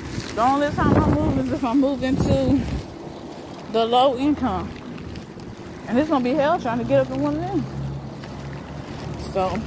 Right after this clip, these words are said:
like I say, I'm gonna do what this dude did. I'm gonna put a camera above my door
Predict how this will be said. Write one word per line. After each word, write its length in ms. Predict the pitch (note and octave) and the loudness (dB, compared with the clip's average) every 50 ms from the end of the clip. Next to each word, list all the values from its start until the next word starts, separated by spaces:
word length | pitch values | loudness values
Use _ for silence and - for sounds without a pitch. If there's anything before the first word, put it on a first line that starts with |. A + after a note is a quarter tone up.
| - - - - - - - - - - - - - - - - | -4 -6 -4 -4 -4 -4 -4 -4 -4 -4 -4 -4 -4 -4 -4 -6
like 160 | E3 - G3 | -4 -2 -2
I 60 | G3 | -2
say, 360 | A3 - B3 A#3 G#3+ G#3+ G#3 - - - - - - - - - - - - - - - - - - - - - - - - | 0 2 2 4 4 2 0 -4 -8 -10 -10 -10 -10 -10 -10 -12 -12 -14 -16 -16 -16 -16 -16 -14 -14 -14 -14 -14 -14 -8 -4
I'm 100 | - F#3+ G#3 | 0 2 2
gonna 100 | G3+ G#3 | 4 4
do 100 | G#3+ G#3+ | 2 0
what 120 | G3 - | 0 -2
this 160 | G#3+ C4 C#4 | -4 -4 -2
dude 280 | A#3+ C4 C#4+ C#4+ C#4+ C#4 | -2 -2 0 0 -2 -2
did. 220 | D4+ D4+ D#4 D4 | -4 -4 -2 0
I'm 120 | D4 C4 C4+ | 0 0 2
gonna 20 | |
put 140 | - G#3 F3 | 2 0 -2
a 40 | F3+ | -2
camera 380 | - - C#4 A#3+ B3+ C4+ C4 A#3+ | -2 0 2 4 4 4 2 2
above 300 | A3+ A3+ A#3+ B3 C4 A#3+ | 0 -2 -2 0 0 0
my 160 | A3 F#3+ G#3 | 0 -2 0
door 320 | G3 A#3 C#4 D4 D#4 E4+ | 0 0 2 2 0 0